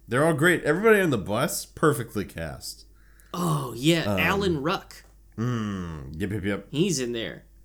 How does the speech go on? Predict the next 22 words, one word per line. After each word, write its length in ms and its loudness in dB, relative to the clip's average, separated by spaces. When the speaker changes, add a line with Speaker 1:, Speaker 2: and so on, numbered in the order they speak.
Speaker 1:
Yeah, 360 -2
a 20 -14
lot 400 0
of 140 0
great 280 0
character 440 -2
actors 800 -2
up 140 -2
in 80 -2
the 100 -2
mix 340 -4
on 120 0
that 140 2
Speaker 2:
Mm-hmm. 100 2
Speaker 1:
bus. 320 0
Again, 360 -4
sorry, 360 -2
I 40 -2
don't 160 -6
remember 240 -8
your 140 -8
names. 580 -8